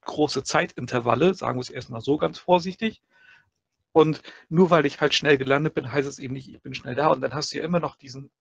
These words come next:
von mir halt relativ stark gewünschten Erfolg, ich bin wo angekommen, ich habe ein Erlebnis. Und nicht nur, okay, ich bin da, wo muss ich hin? Und dreißig Sekunden später bin ich wieder wegge-,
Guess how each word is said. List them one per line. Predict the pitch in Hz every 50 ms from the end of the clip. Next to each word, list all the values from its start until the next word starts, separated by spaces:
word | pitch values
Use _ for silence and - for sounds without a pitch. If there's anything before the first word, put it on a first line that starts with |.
| _ _
von | - - 147 135 131
mir | 131 147 165 147 123
halt | 147 143 139 - - _ _
relativ | - 139 139 151 147 - - 123 - _ _ _ -
stark | - - 147 135 139 135 -
gewünschten | - 131 131 156 156 - - - 160
Erfolg, | 151 147 - - 160 160 156 -
ich | - 127 - -
bin | - 151 143 135
wo | 127 135 -
angekommen, | - 156 170 185 160 - - - 127 131
ich | 127 - -
habe | 147 143 - -
ein |
Erlebnis. | 131 123 135 156 - - 143 127 -
Und | - 131
nicht | 147 156 - -
nur, | 151 147 139 - _ _ _ _ _ _ -
okay, | 147 127 - - 139 147
ich | 147 127 - -
bin | 147 127 123 120
da, | 135 143 156 170 151 123
wo | 139 127
muss | 131 135 127 -
ich | 131 -
hin? | - 156 160 175
Und | 160 151 127 -
dreißig | 147 147 143 - 151
Sekunden | 135 139 127 - 147 151 - -
später | - - 147 147 143 147 139
bin | 131 135 131 139
ich | 127 -
wieder | - 135 135 135
wegge-, | 143 165 - - 131 -